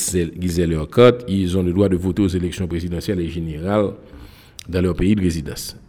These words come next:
Ils ont retiré. Donc, pendant qu'il y a plus, on est sur tous les trois que la diaspora pourra voter. Ils ont invité la diaspora à voter dans le référendum, là,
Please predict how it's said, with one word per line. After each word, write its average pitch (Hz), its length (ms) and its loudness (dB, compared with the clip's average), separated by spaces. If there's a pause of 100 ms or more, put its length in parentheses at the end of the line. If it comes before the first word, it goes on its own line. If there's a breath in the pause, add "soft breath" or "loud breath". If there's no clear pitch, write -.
(100)
Ils 95 80 2
ont 92 80 6
retiré. 87 440 2 (880)
Donc, 98 300 0
pendant 117 220 4
qu'il 135 120 4
y - 20 8
a 120 60 6
plus, 113 200 0
on 120 140 8
est 104 120 4
sur 95 160 -4
tous 98 100 -6
les 95 140 2
trois 87 240 -4
que 85 120 -8
la 85 140 -4
diaspora 82 480 -4
pourra 78 240 -8
voter. 73 420 -6 (440 loud breath)
Ils 101 100 4
ont 120 60 4 (100)
invité 147 540 8
la 120 60 6
diaspora 104 600 4
à 92 40 4
voter 98 300 2
dans 92 100 2
le 90 40 2
référendum, 92 540 2
là, 151 100 2